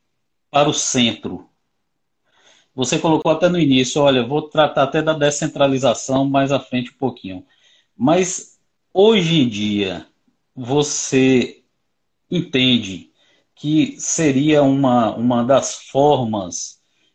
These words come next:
de melhorar a questão da mobilidade urbana, do tráfego, uma descentralização maior dos serviços, fazendo com que as pessoas fiquem nos seus bairros?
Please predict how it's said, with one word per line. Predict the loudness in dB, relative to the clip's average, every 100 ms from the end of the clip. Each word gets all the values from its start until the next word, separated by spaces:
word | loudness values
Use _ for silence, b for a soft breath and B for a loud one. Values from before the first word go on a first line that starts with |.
| -20
de | -8 -4 0
melhorar | 2 2 4 4 4 4 4 2 -2
a | -8
questão | -6 -8 -6 -4
da | -2
mobilidade | -2 -4 -6 -2 -2 -2
urbana, | -8 -8 -8 -6 -6 -8 -10
do | -12
tráfego, | -10 -4 0 -2 -4 -12 -12 -20 _ _
uma | -4 -2 -2
descentralização | -2 0 0 -2 -4 -4 -2 0 0 -2 -6 -6 -6 -6
maior | -4 -4 -4 -6
dos | -8 -8
serviços, | -8 -8 -10 -8 -6 -6 -8 -4
fazendo | -2 0 -2
com | -2
que | -4
as | -4
pessoas | -4 -6 -4 -6
fiquem | -6 -4 -2 0
nos | -2 -2
seus | -6
bairros? | -2 0 0 -2 -16